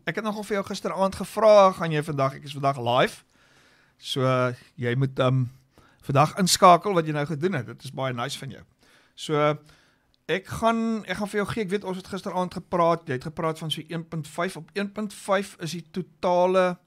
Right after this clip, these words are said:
ek gaan nou vir die breakdown gee, is die totale, ehm, prokureursfooi en die transfer duty is so negenveertig duisend.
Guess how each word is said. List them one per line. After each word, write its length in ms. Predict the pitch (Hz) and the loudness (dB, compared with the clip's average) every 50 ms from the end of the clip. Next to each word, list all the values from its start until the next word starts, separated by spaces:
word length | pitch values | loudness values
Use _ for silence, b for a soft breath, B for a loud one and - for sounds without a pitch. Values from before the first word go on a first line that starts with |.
| _ _ | _ _
ek 80 | - 147 | -12 -8
gaan 100 | 139 123 | -6 -6
nou 40 | 131 | -6
vir 100 | 170 175 | -6 -8
die 120 | 165 127 117 | -8 -6 -6
breakdown 340 | 117 123 131 135 131 127 117 | -6 -8 -6 -6 -6 -6 -6
gee, 220 | - - 101 95 b b b b b b b b b b - | -8 -14 -16 -18 b b b b b b b b b b -10
is 80 | 147 135 - | -10 -8 -8
die 40 | 170 | -10
totale, 640 | - 175 - _ - 190 185 180 185 196 190 185 175 - b b b b b b b b b b _ - 123 | -12 -14 -8 _ 2 4 4 6 6 6 6 4 4 0 b b b b b b b b b b _ -8 -6
ehm, 800 | 131 131 135 135 139 139 139 139 139 143 143 143 139 135 135 135 - - _ - | -4 -2 -2 -2 -2 -4 -4 -4 -4 -4 -4 -6 -6 -6 -8 -10 -14 -18 _ -8
prokureursfooi 840 | 156 160 151 160 151 135 131 135 156 170 160 - - 185 170 170 165 - | -6 -6 -4 -2 -2 0 0 0 0 0 -2 -4 -4 -4 -2 -2 -4 -4
en 160 | 165 160 165 | -4 -4 -4
die 140 | 170 165 165 | -4 -6 -4
transfer 640 | - 160 151 151 151 - - - 160 147 143 143 139 135 - - _ | -4 -2 -2 -2 -4 -6 -6 -4 -4 -2 -2 -4 -6 -10 -16 -20 _
duty 600 | - 147 135 117 120 123 131 131 131 - 135 135 - | -14 -12 -10 -6 -4 -2 -2 -2 -4 -4 -6 -6 -6
is 140 | 120 117 - | -8 -10 -8
so 160 | - 135 131 | -6 -4 -4
negenveertig 920 | 123 117 113 117 117 117 - 147 135 131 135 139 127 120 - - 127 - - | -4 -4 -6 -6 -6 -6 -4 -4 -6 -6 -6 -6 -8 -8 -8 -10 -14 -14 -12
duisend. 520 | 110 92 92 - - - - _ _ _ | -14 -14 -14 -14 -16 -18 -20 _ _ _